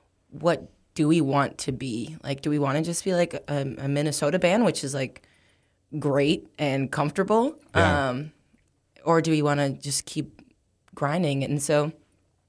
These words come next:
Speaker 1: I think we went on our first tour that was kind of, like, our test. Um, and Madison was the place that, like, r-, received us the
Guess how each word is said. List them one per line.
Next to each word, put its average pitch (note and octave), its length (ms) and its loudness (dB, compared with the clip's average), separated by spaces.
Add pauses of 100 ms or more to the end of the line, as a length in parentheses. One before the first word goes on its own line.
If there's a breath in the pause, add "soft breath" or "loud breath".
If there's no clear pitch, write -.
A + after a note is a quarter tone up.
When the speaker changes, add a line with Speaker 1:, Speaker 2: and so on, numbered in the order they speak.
(140)
Speaker 1:
I F#3 100 2
think G#3 120 4
we A3+ 60 6
went G#3 160 6
on F#3 100 6
our D#3 80 6
first - 340 2
tour D3 200 4
that C#3+ 100 4
was - 160 0
kind B2 160 -6
of, A#2+ 80 -8
like, A2 140 -6
our G#2+ 180 -4 (460 soft breath)
test. - 400 0 (500 loud breath)
Um, D3+ 540 2 (880)
and E3+ 360 4
Madison D#3 880 4
was C#3+ 220 0
the D3+ 80 0
place D3 340 0
that, C#3+ 160 -2
like, B2+ 260 -2 (580)
r-, A2+ 80 -14 (300)
received D#3 420 2
us D3 160 0
the C3 220 -4